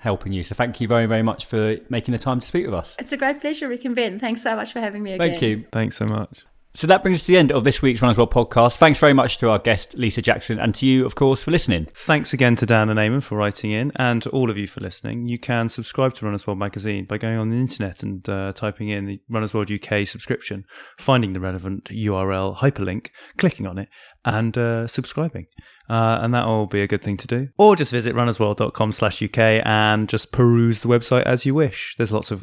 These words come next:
Speaker 3: uh, startlingly brilliant content on there, so enjoy.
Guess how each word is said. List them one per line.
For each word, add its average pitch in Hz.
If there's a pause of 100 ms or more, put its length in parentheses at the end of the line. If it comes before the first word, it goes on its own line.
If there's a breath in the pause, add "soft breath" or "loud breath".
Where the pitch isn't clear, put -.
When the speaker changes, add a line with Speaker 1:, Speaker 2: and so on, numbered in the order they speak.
(140)
Speaker 3:
uh, 104
startlingly 104
brilliant 107
content 113
on 104
there, 101
so 110
enjoy. 107